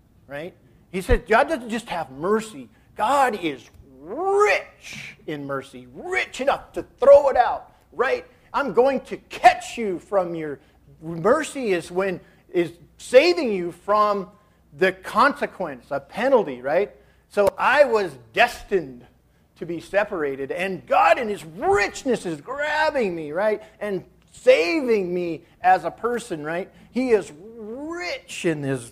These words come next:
he's in his mercy, right? Not only that, his, but his motivation is that great love. Not just a, oh, you know, like, the, I, I, I thought of the analogy of a,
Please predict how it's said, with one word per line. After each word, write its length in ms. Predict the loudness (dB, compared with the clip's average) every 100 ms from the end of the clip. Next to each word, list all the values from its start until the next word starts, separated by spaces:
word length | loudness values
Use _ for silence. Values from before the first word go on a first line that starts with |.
| _
he's 380 | -2 0 -2 -8 _ _ _
in 240 | -6 -4 -2
his 280 | -2 -2 -2
mercy, 500 | 2 2 2 -4 4
right? 280 | 4 4 0 -20 -20 _ -8
Not 380 | 0 4 4 4
only 240 | 4 2
that, 320 | 2 2 0
his, 160 | -2 -4
but 220 | 0 0
his 180 | 0 -2
motivation 760 | 6 6 8 4 0 -4 -6
is 300 | -2 0 0
that 520 | 2 0 0 -14 _ -2
great 680 | 4 10 10 10 2 -8 -20 -20 _ -4
love. 440 | 2 2 2 -4 -8
Not 260 | -4 -2 -2
just 280 | -6 -6 -6
a, 100 | -6 -8 _ _
oh, 680 | -8 -6 -4 -4 -4 -4 -8 -12
you 100 | -8
know, 140 | -6
like, 360 | 0 2 0 -6
the, 100 | -8 -4
I, 140 | -4
I, 340 | 0 -2 0 -2
I 20 |
thought 320 | 0 2 2
of 100 | 0
the 140 | -2 -4
analogy 640 | -4 0 0 0 -4 0
of 180 | 2 4
a, 220 | 2 0